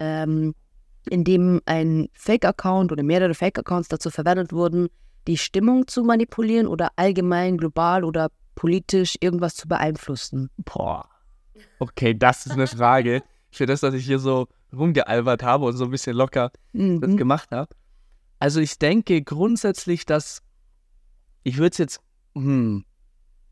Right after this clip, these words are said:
Speaker 2: ja, also wir si-, wir leben ja in einer Welt mit, mit Nachrichtenthematiken und
Speaker 1: Mhm.
Speaker 2: ich will jetzt gar nicht auf dieses Politische eingehen.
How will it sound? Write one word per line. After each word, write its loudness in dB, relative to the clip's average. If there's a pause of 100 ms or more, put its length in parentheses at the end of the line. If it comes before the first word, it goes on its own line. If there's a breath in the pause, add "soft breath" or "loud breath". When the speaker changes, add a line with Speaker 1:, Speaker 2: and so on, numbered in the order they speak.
(600)
Speaker 2:
ja, 4
also -2
wir 0
si-, -2
wir 4
leben 4
ja 4
in 2
einer 0
Welt 2
mit, -2
mit -2
Nachrichtenthematiken 0
und -2
Speaker 1:
Mhm. 0
Speaker 2:
ich -4
will 2
jetzt 0
gar 2
nicht 0
auf -6
dieses -4
Politische -2
eingehen. -2